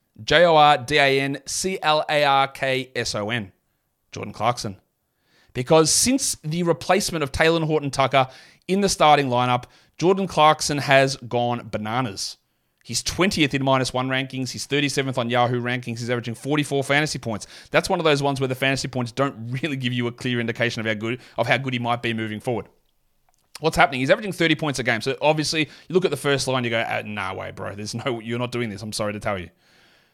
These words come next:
Twenty-nine point six points, three point six rebounds, four point four assists, one point six steals, and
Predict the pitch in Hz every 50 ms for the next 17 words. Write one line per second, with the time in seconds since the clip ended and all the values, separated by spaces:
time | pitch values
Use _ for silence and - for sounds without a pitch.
0 | _ _ - - 190 190 196 190 185 175 - 175 160 - 165 156 156 - 151 147
1 | 147 143 - - - 170 170 - 175 160 - - 143 - 131 131 131 127 135 127
2 | 131 127 - - 180 170 - 175 156 143 - 139 131 127 120 - - 127 - 131
3 | 135 139 139 - 139 135 127 - - 127 123 - - - 120 120 120 120 120 110
4 | 120 113 110